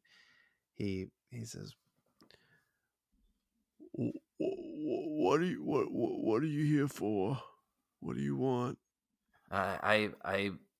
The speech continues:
Speaker 2: request passage. I'm, uh, trying to, uh, get to my store, and are, are we saying at this point that I've, um,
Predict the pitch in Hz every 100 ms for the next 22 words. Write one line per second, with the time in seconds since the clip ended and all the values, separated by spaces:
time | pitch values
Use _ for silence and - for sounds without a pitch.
0 | _ _ - 92 82 - 117 - - -
1 | _ - 123 123 156 151 - - 92 92
2 | 95 95 92 - - - 92 92 92 90
3 | 90 - _ _ - 117 107 104 101 101
4 | 95 90 - 92 90 87 - _ _ _
5 | _ 107 113 107 - - 98 92 92 87
6 | - - 123 127 131 107 101 95 104 104
7 | 110 101 90 104 - 95 98 92 92 -
8 | 92 90 87